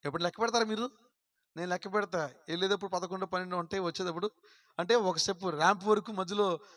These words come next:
మెట్లు అండి లెక్క పెట్టుకుంటాను. మొదటి మెట్టుకి తమిళంలో ఉన్న భా-, తమిళ భాషలో ఉన్న అర్థం ఏంటి తెలుసా? విధేయత అంటే, మనకి తెలుగులో మొదటి మెట్టుకి పేరుందా? దీని ఏమంటాం? మెట్టుని మెట్టే అంట, మొదటి మెట్టు అని అంటాం, అంతే,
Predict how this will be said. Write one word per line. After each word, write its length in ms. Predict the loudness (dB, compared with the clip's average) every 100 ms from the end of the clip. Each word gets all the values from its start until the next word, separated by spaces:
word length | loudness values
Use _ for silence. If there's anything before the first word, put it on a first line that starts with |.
| _ -16 -10
మెట్లు 300 | -8 -4 -4
అండి 200 | -4 -10 -20 _ _ _ _ _ _ _ _ -20 _ _
లెక్క 220 | -2 0 -2
పెట్టుకుంటాను. 460 | -4 -6 -14 -18 _ _ _ _ _ -20 _ -10
మొదటి 420 | -2 0 0 0
మెట్టుకి 760 | 0 0 -2 -2 -2 -2 -2 -6 0
తమిళంలో 380 | 0 0 0 0
ఉన్న 140 | 0
భా-, 260 | 4 4 4
తమిళ 300 | 2 0 4
భాషలో 360 | 6 6 4 0
ఉన్న 120 | 0
అర్థం 240 | 0 -2
ఏంటి 100 | -6
తెలుసా? 280 | -4 0 0
విధేయత 460 | 0 -2 -2 0 -2
అంటే, 320 | -2 -4 -4 _ _ _ _ _ _ _ _ _ _ _ _ 2
మనకి 240 | 2 2
తెలుగులో 680 | 2 4 4 10 12 12 12
మొదటి 300 | 10 4 2
మెట్టుకి 240 | 0 -2
పేరుందా? 520 | 2 4 4 4 2 0
దీని 260 | -4 -2
ఏమంటాం? 280 | 0 0 -4
మెట్టుని 380 | -6 -6 -8 -8 _ _ -8
మెట్టే 280 | -6 2 2
అంట, 140 | 2
మొదటి 260 | -2 -4 -6
మెట్టు 220 | -2 0
అని 100 | 0
అంటాం, 200 | -2 -6
అంతే, 320 | -8 -10